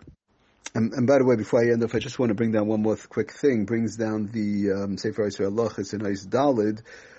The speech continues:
Um, he says if somebody has crumbs under the fingers of him, yesh pirure, he brings this, um,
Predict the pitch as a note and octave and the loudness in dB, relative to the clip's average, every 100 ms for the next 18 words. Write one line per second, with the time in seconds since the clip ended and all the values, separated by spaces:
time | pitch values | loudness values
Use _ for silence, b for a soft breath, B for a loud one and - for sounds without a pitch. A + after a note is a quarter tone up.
0 | B - G#2 G2+ G2 B2 G#2 G2 C#3 B2+ | B -6 -2 -2 0 -2 -2 0 2 4
1 | A2+ G2+ G#2+ - - B2 C3+ G2+ E2 - | 2 2 0 -2 0 4 4 2 -2 -8
2 | B2 A#2 G#2+ G#2 - E3 A#2 F#2+ G#2 B2+ | -2 0 0 -2 2 2 2 -2 -2 -2
3 | A2+ B2 B2 - A2+ A#2+ D3 B2 A2 D#3+ | 0 2 0 -2 -4 0 2 2 0 0
4 | D#3+ C#3+ C3+ - B2+ B2 A#2 A2+ A2+ A2+ | 0 0 -2 -2 2 4 2 0 -2 -2
5 | A#2 A#2 A2+ A2+ G#2+ | -2 -2 -2 -4 -6